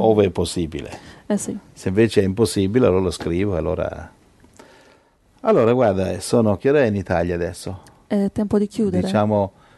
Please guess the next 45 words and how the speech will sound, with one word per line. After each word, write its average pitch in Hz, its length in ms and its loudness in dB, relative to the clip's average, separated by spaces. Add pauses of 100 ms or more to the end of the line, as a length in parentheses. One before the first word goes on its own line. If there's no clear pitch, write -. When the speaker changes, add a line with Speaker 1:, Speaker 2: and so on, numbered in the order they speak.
Speaker 1:
sono 123 260 0
le 127 120 4
cinque 135 300 -2
e - 20 -4
quaranta 120 480 2
o - 20 0
mi 95 140 -4
sbaglio? - 260 -10
Speaker 2:
Sì. - 340 0 (280)
Speaker 1:
Cinque 127 260 -2
e 87 40 -2
quaranta. 78 260 -2
Speaker 2:
Cinque 285 320 2
e 208 40 0
quaranta. 196 640 -2
Speaker 1:
Quindi 101 220 -2
in 98 80 0
Italia 113 260 4
sono 95 200 -2
quasi 98 260 2
le 101 100 4
sei, 131 340 4
qui 123 180 -2
sono 107 220 -4
quasi 110 440 2
le 101 160 4
due. 110 420 -4 (800)
Qui 107 100 -6
siamo, 104 440 0
sono 98 180 -4
le 95 100 0
tredici 139 460 2
e - 20 -8
quarantuno 110 680 2
e 110 180 -2
ventotto 107 640 -2
secondi. - 520 -12 (880)
Speaker 2:
Guarda, 208 280 4
un 202 60 2
messaggio 214 420 2
da 208 100 2
parte 214 340 0
di 208 60 -2
una 202 160 0
sorella, 196 600 0